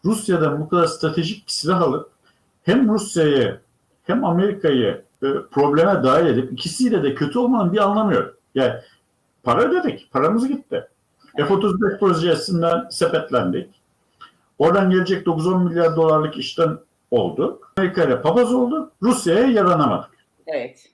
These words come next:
Speaker 1: Biz
Speaker 2: Yani
Speaker 1: bu işi niye yaptık? Tamam alalım S dört yüz alacaksak ama o zaman peşi sıra gereken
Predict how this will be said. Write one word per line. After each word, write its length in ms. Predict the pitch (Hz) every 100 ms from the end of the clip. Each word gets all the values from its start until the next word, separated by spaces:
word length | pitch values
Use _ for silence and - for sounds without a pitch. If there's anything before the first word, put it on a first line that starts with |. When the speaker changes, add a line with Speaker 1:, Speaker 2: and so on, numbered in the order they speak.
| 247
Speaker 1:
Biz 80 | 254
Speaker 2:
Yani 140 | 180
Speaker 1:
bu 100 | 143
işi 220 | 135 294
niye 160 | 277 269
yaptık? 400 | 208 - - - _ _ _ -
Tamam 240 | 123 170 185
alalım 360 | 165 123 135 156
S 120 | -
dört 200 | 139 -
yüz 80 | 110
alacaksak 420 | 104 156 - 220
ama 180 | 233 202
o 40 |
zaman 300 | 180 202 185
peşi 280 | - 131 262
sıra 260 | - 180 131
gereken 500 | 113 113 - -